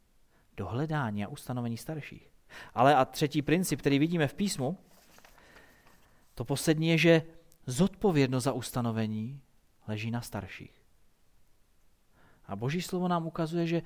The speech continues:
starší jsou těmi, kteří vedou. Což znamená, že jsou zodpovědní za ustanovení, za to konečné rozhodnutí.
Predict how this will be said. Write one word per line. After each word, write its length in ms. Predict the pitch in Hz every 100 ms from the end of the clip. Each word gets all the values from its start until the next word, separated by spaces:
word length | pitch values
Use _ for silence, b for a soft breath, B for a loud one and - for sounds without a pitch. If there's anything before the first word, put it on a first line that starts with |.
| B B
starší 460 | - 160 175 - 160
jsou 180 | 160 151
těmi, 300 | 160 165 151
kteří 460 | 143 135 135 131 B _
vedou. 500 | 104 135 135 104 90 - _ _ _ _ _ B B B
Což 200 | - 131
znamená, 400 | 131 139 143 143
že 80 | 143
jsou 240 | 165 156 156 B - -
zodpovědní 920 | 117 135 - 127 113 101 101 95 98
za 220 | 107 104 b b -
ustanovení, 760 | 107 - 110 104 95 92 92 _ _ B B
za 120 | - 123
to 240 | 139 135 B B -
konečné 640 | 170 185 170 - 131 123
rozhodnutí. 680 | 139 165 147 117 110 -